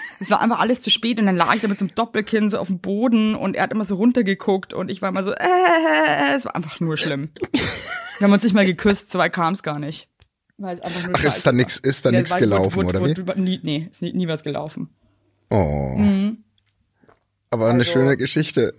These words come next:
Speaker 2: Ich kann ja überhaupt keine Frauen hochheben. Ich krieg das ja gar nicht hin.
Speaker 1: Obwohl du
Speaker 2: Das
Speaker 1: so
Speaker 2: hab ich dir
Speaker 1: lange
Speaker 2: ja schon mal
Speaker 1: Arme,
Speaker 2: erzählt. Ich
Speaker 1: Schaufelarme hättest eigentlich, ne?
Speaker 2: Ich hab so krasse Baggerarme, aber ich kann meine Frau ja zum Beispiel nicht mal hochheben und meine Frau <laughs> ist jetzt auch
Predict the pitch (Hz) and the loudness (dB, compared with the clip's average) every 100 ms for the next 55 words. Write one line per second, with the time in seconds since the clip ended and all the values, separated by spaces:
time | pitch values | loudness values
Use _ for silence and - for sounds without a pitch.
0 | _ _ - - 135 139 101 127 - 123 | _ _ -6 -2 2 2 4 0 -2 -4
1 | 110 - 98 101 98 101 107 98 - - | -2 0 0 0 -2 -4 -4 -4 -8 -8
2 | 131 - 98 95 98 117 110 95 82 - | -8 -4 -4 -2 -2 -2 -4 -4 -8 -8
3 | 175 185 220 220 196 202 190 117 - - | -10 -4 -2 0 0 4 6 6 6 4
4 | 226 127 151 220 214 - 151 156 160 160 | 4 2 2 0 0 0 -2 -2 -6 -8
5 | 151 - 151 151 151 180 180 196 _ 117 | -10 -10 -10 -10 -10 -8 -8 -10 _ -4
6 | 107 101 - 123 113 123 123 - 143 147 | -2 0 0 0 2 0 0 0 2 2
7 | 110 107 123 135 104 107 107 - 135 131 | 2 2 2 2 2 2 0 -2 -4 -2
8 | 120 - - 95 143 139 - 107 107 - | -2 -6 -2 2 2 2 2 2 0 2
9 | 107 98 101 - 104 - 104 101 98 101 | 0 2 0 0 -2 0 2 2 2 0
10 | 101 - 104 - - 117 - - - - | -2 0 0 0 -4 -4 -2 -4 -4 -8